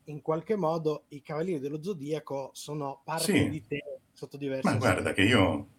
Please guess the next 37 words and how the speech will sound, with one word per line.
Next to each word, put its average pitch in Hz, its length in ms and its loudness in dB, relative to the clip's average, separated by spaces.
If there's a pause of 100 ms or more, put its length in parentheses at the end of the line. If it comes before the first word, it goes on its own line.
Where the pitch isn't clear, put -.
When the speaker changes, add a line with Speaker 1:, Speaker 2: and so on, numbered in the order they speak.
(180)
Speaker 2:
ne, 107 300 6
ne 101 160 4
parlo 139 340 8
molto 151 260 8
tranquillamente 117 760 4
e 101 100 8
ti 104 120 0
dico, 127 320 4
ti 104 100 0
dirò 107 240 8
di 98 140 2
più 143 200 6
addirittura. 80 680 0 (320)
Ti 98 120 -2
dirò 127 220 8
che 107 120 4
se 131 120 2
io 139 80 6
avessi 113 260 4
fatto 110 300 6
solo 85 400 6
per - 180 2
due 110 200 8
anni 82 280 8
la 80 100 2
serie 104 280 4
classica 90 460 4
dei 85 120 4
Cavalieri 113 360 4
dello 147 180 4
Zodiaco 175 400 4
avrei 120 200 4
la 131 100 -2
stessa 151 280 2
visibilità 117 600 2
che 90 140 0
ho 87 280 2